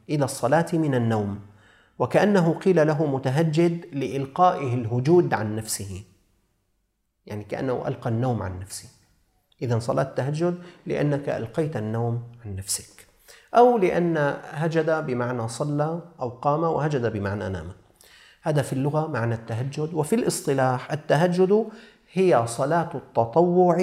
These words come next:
في الليل بعد النوم. يعني هلأ قبل ما تنام، بعد أذان العشاء، إذا صليت بعد الفرائض والسنن شيئاً اسمه قيام ليل. إذا نمت وفقت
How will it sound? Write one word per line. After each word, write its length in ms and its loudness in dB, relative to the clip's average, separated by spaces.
في 200 0
الليل 760 2
بعد 260 2
النوم. 400 -2
يعني 220 -4
هلأ 320 0
قبل 220 2
ما 160 0
تنام، 380 -6
بعد 200 4
أذان 300 0
العشاء، 480 -6
إذا 220 0
صليت 520 0
بعد 220 0
الفرائض 500 0
والسنن 400 -6
شيئاً 380 0
اسمه 220 -2
قيام 380 -2
ليل. 320 -4
إذا 360 6
نمت 420 2
وفقت 760 0